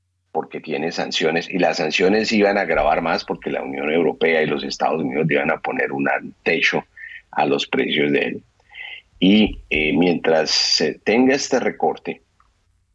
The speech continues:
él puede suministrar menos y a la vez, pues, gozar de un precio más alto. Es, eh, una, eh, alineación maestra,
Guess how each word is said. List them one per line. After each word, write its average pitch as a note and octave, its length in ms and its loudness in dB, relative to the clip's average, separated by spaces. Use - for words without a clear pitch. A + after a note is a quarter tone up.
él D#2 180 -4
puede E2+ 360 2
suministrar E2 640 -4
menos E2+ 560 0
y C#2+ 140 -2
a C#2 60 0
la C#2 140 0
vez, D#2 200 0
pues, - 220 -4
gozar C#2+ 360 -2
de - 60 -2
un D#2 120 0
precio C#2 300 0
más C#2 200 -2
alto. G1+ 440 -4
Es, - 540 -2
eh, C#2+ 320 0
una, E2 460 0
eh, D2 260 -2
alineación D#2+ 920 2
maestra, F2+ 640 -2